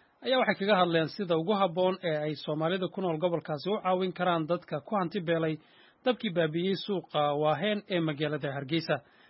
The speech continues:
Wariyaha V O A-da ee gobolka Minnesota, Maxamuud Masacade, ayaa kulankaasi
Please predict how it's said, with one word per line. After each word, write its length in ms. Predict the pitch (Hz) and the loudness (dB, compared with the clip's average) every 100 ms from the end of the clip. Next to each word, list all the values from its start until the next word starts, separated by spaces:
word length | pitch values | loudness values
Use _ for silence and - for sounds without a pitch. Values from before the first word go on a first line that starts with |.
| _ - | _ -6
Wariyaha 320 | 156 160 151 143 | 0 0 0 -2
V 160 | 160 | 0
O 140 | 180 175 | 2 4
A-da 220 | 170 175 | 4 2
ee 120 | 165 | 0
gobolka 380 | 143 170 165 160 | 0 -2 -2 -2
Minnesota, 420 | 160 147 190 185 | -4 -2 -6 -6
Maxamuud 360 | 190 - 180 175 | -6 -4 -4 -2
Masacade, 500 | 180 190 180 175 170 160 | -2 -2 -2 0 0 0
ayaa 160 | 170 | 0
kulankaasi 540 | 156 202 170 156 147 | -2 0 -2 -2 -6